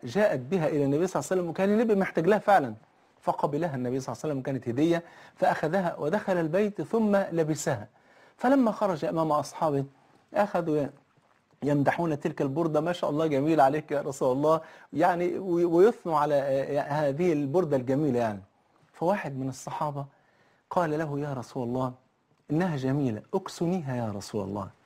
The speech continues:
ادهاني". وكان يعلم إن النبي لا يرد أحدا أبدا. فدخل النبي صلى الله عليه وسلم وراح لابس الثوب القديم بتاعه وخالع البردة الجميلة ديت، وراح طالع مديها له عن طيب خاطر. وبعدين دخل تاني،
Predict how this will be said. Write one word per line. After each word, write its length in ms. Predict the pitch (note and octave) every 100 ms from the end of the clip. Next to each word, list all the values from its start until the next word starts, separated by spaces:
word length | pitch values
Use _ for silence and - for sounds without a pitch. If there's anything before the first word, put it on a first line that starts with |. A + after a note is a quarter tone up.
| _ -
ادهاني". 540 | A#2+ D3 C#3+ C#3+ G#2+ G2 _ _ _ - _
وكان 280 | D3 G#3+ G#3
يعلم 380 | G#3+ G3+ F3 E3
إن 60 | D#3+
النبي 460 | D3 D3+ F3+ E3 -
لا 200 | D3+ G3+
يرد 400 | D#3 D#3+ C3 B2
أحدا 440 | - C3 A#2 -
أبدا. 340 | A#2+ G#2+ G#2 G2 _ _ _ _ _ _
فدخل 420 | - E3 G3 D3
النبي 280 | B2 C#3+ C#3
صلى 160 | C3+ B2
الله 100 | -
عليه 100 | D3+
وسلم 100 | D#3+ - _ - _
وراح 260 | G3+ F#3+ -
لابس 360 | F3 D3 - -
الثوب 340 | - - F3
القديم 380 | C#3 - C#3 C#3+
بتاعه 440 | C3+ C#3 D3+ D3 D#3+ - - - -
وخالع 400 | - G#3 F3 D3
البردة 380 | C#3 D#3 C#3
الجميلة 400 | C3+ B2+ C#3+ D3
ديت، 220 | C3+ D#3+ D#3+ - - - -
وراح 240 | E3+ - -
طالع 280 | D#3+ D3 D3+
مديها 420 | C3 A#2 C#3 D3
له 160 | C3 C#3
عن 180 | C#3+ C3+
طيب 220 | E3 C#3+
خاطر. 420 | - B2+ - G#2 - _ _ _ _ _ _ - _
وبعدين 320 | D#3+ F3 F#3
دخل 260 | F3 D#3 D3
تاني، 320 | - C3+ A2+